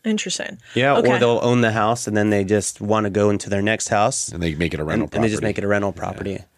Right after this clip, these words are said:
Speaker 1: So what are the skill sets that you typically think real estate agents, or I'm sorry, real estate investors have?
Speaker 3: They're highly analytical.
Speaker 1: Interesting.
Speaker 3: They have a vision to see how something could be used,
Speaker 1: Uh-huh.
Speaker 3: and they are willing to do a lot of work, like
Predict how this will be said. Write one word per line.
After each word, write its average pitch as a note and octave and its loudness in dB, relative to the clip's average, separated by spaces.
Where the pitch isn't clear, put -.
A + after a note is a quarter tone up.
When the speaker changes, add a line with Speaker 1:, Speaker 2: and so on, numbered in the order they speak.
Speaker 1:
So - 2
what A3+ 4
are D4 4
the D4 2
skill F#3 2
sets - 0
that - -4
you F3 -2
typically E3+ -2
think E3 -4
real E3+ 2
estate D#3+ 0
agents, - -2
or F3 2
I'm D#3+ -2
sorry, - -2
real E3+ 4
estate E3+ 2
investors D#3 -4
have? - -6
Speaker 3:
They're F2 2
highly F2+ 2
analytical. E2+ 0
Speaker 1:
Interesting. B3 -2
Speaker 3:
They E2 2
have E2 -2
a F2+ 0
vision E2+ -2
to E2+ -2
see E2+ 2
how E2 -2
something E2 -2
could E2+ -2
be D#2+ -2
used, E2+ 0
Speaker 1:
Uh-huh. F#3 -4
Speaker 3:
and E2+ 0
they E2+ 4
are F2 2
willing E2+ 0
to E2+ 0
do E2 0
a E2 2
lot D#2+ 2
of D2+ -4
work, E2 -2
like D2+ 0